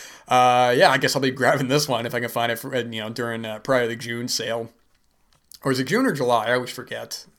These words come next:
I think it's July that they have their, uh, sale at Barnes and Noble along with Criterion. Uh, let's see here if the page will load. My God, man, what is up with this website? All right, back to the website. The rest of the, uh,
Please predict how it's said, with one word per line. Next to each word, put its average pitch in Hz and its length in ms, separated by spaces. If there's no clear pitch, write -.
I - 40
think 156 100
it's 135 100
July 113 440
that 127 120
they 127 120
have 117 180
their, 113 300
uh, 113 180
sale 117 300
at 113 60
Barnes 120 240
and 117 80
Noble 113 200
along 117 240
with 120 120
Criterion. 117 640
Uh, 131 440
let's 117 220
see 120 320
here 117 380
if 120 120
the - 80
page 151 460
will 139 320
load. 123 480
My 120 240
God, 165 400
man, 120 400
what 190 300
is 113 260
up 160 180
with 120 120
this 131 160
website? 127 640
All 131 200
right, 113 240
back 127 340
to 156 240
the 143 100
website. 139 380
The 135 60
rest 139 340
of 131 320
the, 123 480
uh, - 120